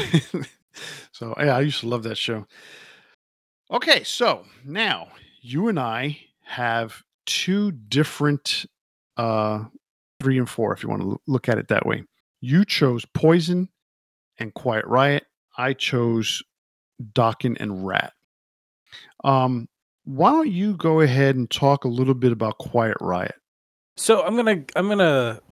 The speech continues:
Speaker 2: basically just say the, the version of Quiet Riot that, um, you know,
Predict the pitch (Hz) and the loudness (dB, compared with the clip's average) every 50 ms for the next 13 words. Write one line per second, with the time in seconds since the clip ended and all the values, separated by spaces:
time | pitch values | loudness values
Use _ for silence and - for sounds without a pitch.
0 | _ _ _ _ _ _ _ 139 131 113 107 - _ _ - 120 151 151 147 - | _ _ _ _ _ _ _ -14 -14 -14 -14 -18 _ _ -2 2 4 4 4 2
1 | - 127 135 135 123 113 110 110 120 120 117 - - 117 110 110 101 117 110 - | 0 0 0 0 0 0 -2 -2 -4 -2 -2 0 0 0 0 -2 -2 -4 -6 -6
2 | - 113 113 101 90 117 117 120 113 104 107 107 98 - - 123 113 107 107 104 | -6 -6 -6 -4 -2 0 0 0 0 -2 -4 -6 -8 -4 0 2 4 4 2 2
3 | 104 107 107 104 104 101 98 95 - - 107 95 92 92 - - - - - - | 0 0 2 2 2 0 -2 -2 -2 0 2 2 2 0 -2 -6 -12 -10 -4 0
4 | 110 104 98 95 95 90 92 90 - - _ _ _ _ _ _ _ _ _ _ | 2 2 4 2 2 0 -4 -8 -14 -16 _ _ _ _ _ _ _ _ _ _
5 | _ 127 120 107 98 92 87 | _ -6 -4 -4 -4 -6 -8